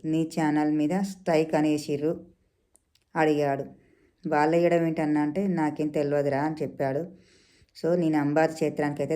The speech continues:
దర్శనానికి అయితే వెళ్ళాను. అక్కడ షార్ట్ వీడియోలు అయితే పెట్టాను, ఫుల్ వీడియోలు అయితే ఏమీ అప్‌లోడ్ చేయలేదు నాకు టైం లేక. మనకు అది దగ్గరలో కూడా ఉండదు, అంబాతి క్షేత్రం చాలా దూరం.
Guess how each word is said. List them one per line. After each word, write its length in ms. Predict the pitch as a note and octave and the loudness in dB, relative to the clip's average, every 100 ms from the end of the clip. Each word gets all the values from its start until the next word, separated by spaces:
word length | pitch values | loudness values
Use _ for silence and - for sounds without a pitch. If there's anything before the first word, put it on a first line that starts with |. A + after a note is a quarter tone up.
| D3+ | 0
దర్శనానికి 540 | C#3+ C3+ D#3+ E3 D3+ | 0 0 -2 0 0
అయితే 180 | C3+ D3 | -2 0
వెళ్ళాను. 380 | C#3+ C#3 C#3 C#3 E3+ | 0 0 -2 0 -2
అక్కడ 260 | D#3+ C#3+ C#3 C#3 C#3+ - _ _ _ - | -2 0 0 0 -4 -14 _ _ _ -6
షార్ట్ 400 | - F3 F3 F3+ | 2 4 4 2
వీడియోలు 320 | F#3+ F#3 F3 | 4 6 6
అయితే 160 | D#3+ E3 | 4 0
పెట్టాను, 440 | - D3+ D3+ D3 F#3 | 0 0 0 0 0
ఫుల్ 240 | F#3 D3+ D3 | -2 -2 0
వీడియోలు 280 | D#3 D#3+ D3 | 2 4 4
అయితే 160 | D3+ | 2
ఏమీ 180 | D3+ D3 | 0 0
అప్‌లోడ్ 360 | C3 C3 D3+ D3 | -2 -2 -4 -2
చేయలేదు 380 | D3 C#3 C#3 D#3 | -4 -2 -2 -2
నాకు 220 | E3+ D3 - | -4 -6 -4
టైం 200 | C3+ C#3+ | -2 0
లేక. 260 | C#3 C3 C#3 F3+ F#3 - - - - - - D#4 - _ _ _ _ _ _ - | 0 0 -2 -6 -8 -16 -20 -20 -20 -20 -20 -20 -20 _ _ _ _ _ _ -6
మనకు 280 | E3+ E3+ E3+ | 0 2 4
అది 120 | E3 D#3 | 2 4
దగ్గరలో 480 | D#3+ D#3 F3 F3+ F3 | 2 6 6 8 6
కూడా 180 | F3 E3+ | 6 6
ఉండదు, 360 | D3+ D3 C#3+ G3 - | 4 2 2 0 -2
అంబాతి 360 | D3 D#3 D#3 | 0 2 2
క్షేత్రం 340 | - D3+ D#3 E3+ | 0 -4 -2 -4
చాలా 360 | F3+ D3 C#3+ D3+ | 0 2 2 2
దూరం. 340 | D3+ C#3+ D3 | 2 2 0